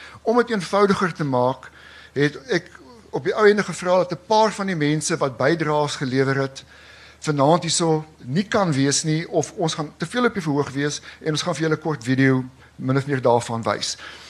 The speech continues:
En die mense wat praat is die volgende. Die boek se leitmotief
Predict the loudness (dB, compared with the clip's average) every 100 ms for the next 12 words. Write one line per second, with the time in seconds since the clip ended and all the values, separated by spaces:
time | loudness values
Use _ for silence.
0 | -20 -10 -4 -2 0 0 0 0 -2 0
1 | 0 0 -2 -10 -6 -2 -2 -4 -8 -10
2 | -14 -20 -20 _ -8 -2 0 0 -4 -20
3 | _ _ -14 -4 0 0 4 2 2 -2
4 | 0 -4 -6 -12